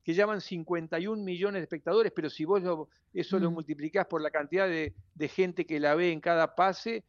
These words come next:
Speaker 1: son mucho más. Allá están hablando de más de cien millones en los primeros once días. Entonces, creo que son ellos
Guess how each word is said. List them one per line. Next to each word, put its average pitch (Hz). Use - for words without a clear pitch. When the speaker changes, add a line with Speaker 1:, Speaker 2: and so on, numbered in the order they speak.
Speaker 1:
son 160
mucho 175
más. 180
Allá 156
están 160
hablando 160
de 151
más 151
de 147
cien 175
millones 175
en 165
los 139
primeros 156
once 151
días. 170
Entonces, 190
creo 214
que 220
son 208
ellos 202